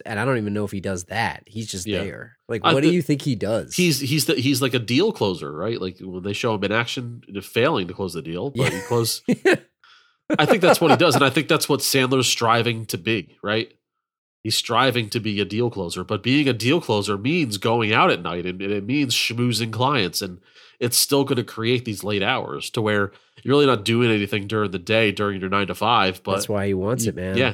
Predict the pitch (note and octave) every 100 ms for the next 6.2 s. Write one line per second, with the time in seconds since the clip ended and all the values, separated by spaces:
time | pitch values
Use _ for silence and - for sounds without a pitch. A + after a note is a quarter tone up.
0 | - G#2+ A2+ A#2+ A2+ A2 - A2+ A2 G#2
1 | C3+ C#3+ G2+ G2 G#2 G#2+ G2+ - - -
2 | A2+ G2+ G2+ G2+ D#3+ G2+ D2 - - G#2
3 | G2 G#2 - - A2+ C#3+ C#3+ - D#3 F3
4 | E3 B2 B2+ C3+ D3 C3+ F3 E3+ A2 G#2+
5 | A2+ - C#3+ E3 B2 G#2+ G2 G2 A#2 C3
6 | A#2+ F#2